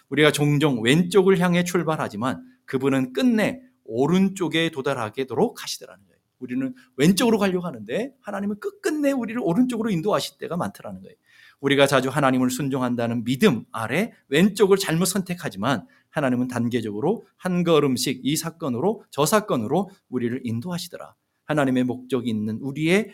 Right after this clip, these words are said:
실패는 더 이상 실패가 아니더라. 우리는 우리 인생에 많은 실패들을 경험하고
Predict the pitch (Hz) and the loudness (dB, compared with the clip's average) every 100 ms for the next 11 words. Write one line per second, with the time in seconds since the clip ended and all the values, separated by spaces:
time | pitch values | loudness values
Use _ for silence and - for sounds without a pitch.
0 | - - 170 - 107 175 87 - _ - | -10 -4 -4 -4 -2 0 -2 -12 _ -12
1 | 101 101 147 208 240 _ _ - - - | -8 -6 -2 -2 -4 _ _ -12 -10 -8
2 | 156 - 92 127 180 - _ _ - - | -10 -14 -16 -12 -14 -16 _ _ -20 -20
3 | - - - - - _ _ _ _ _ | -20 -20 -18 -18 -20 _ _ _ _ _
4 | _ _ _ _ 113 107 107 110 117 107 | _ _ _ _ -8 -6 -6 -4 -4 -4
5 | 110 104 107 101 208 - 175 156 156 117 | -8 -8 -8 -8 -8 -6 -6 -6 -8 -10
6 | 123 95 143 247 | -10 -8 -6 -6